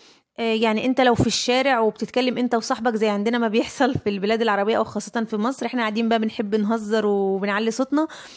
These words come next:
هتلاقي كل الناس بتبص عليك، خاصة لو اتكلمنا في الموبايل بقى، يا ما شاء الله على الصوت العالي. آه، الصوت بتاعنا إحنا تلقائي، يعني بنعلي صوتنا،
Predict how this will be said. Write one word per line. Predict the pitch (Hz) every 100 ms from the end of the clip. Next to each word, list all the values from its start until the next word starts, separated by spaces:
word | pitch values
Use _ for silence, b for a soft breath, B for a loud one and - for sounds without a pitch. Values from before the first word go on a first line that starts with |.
| B
هتلاقي | - - 254
كل | 247 262 262 269
الناس | 262 254 254 233
بتبص | 214 190 226 -
عليك، | 208 185 185
خاصة | - 214 269 247
لو | 233 220
اتكلمنا | 214 220 240 233
في |
الموبايل | 226 220 202 226 226 220
بقى، | 185 - 214
يا | 220 226 220
ما | 214
شاء | 220 220 214
الله | 214 233
على | 220 220
الصوت | - 247 226
العالي. | 208 220 277 330 330 B B B B - -
آه، | 233 220 220
الصوت | - 247
بتاعنا | 226 247 247
إحنا | 254 247
تلقائي، | 247 220 262 226 196
يعني | 170 190 202 202
بنعلي | 190 214 220 254 240
صوتنا، | 233 - 190